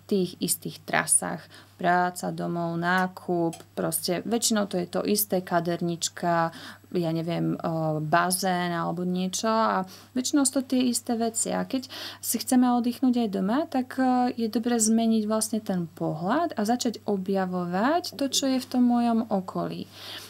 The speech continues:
Mm, zároveň, eh, sa ukazuje, M-, výskumy ukazujú, že, e, na ten oddych veľmi dobre pôsobí zeleň.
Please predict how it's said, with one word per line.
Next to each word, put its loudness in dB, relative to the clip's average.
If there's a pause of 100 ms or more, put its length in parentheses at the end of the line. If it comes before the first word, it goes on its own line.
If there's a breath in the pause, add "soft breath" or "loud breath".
(180 loud breath)
Mm, 2 (480)
zároveň, 2
eh, -6 (440)
sa 0
ukazuje, 0 (160)
M-, -2
výskumy 0
ukazujú, -4
že, 0
e, -4 (440 loud breath)
na 2
ten 0
oddych 0
veľmi 0
dobre 0
pôsobí -2
zeleň. -2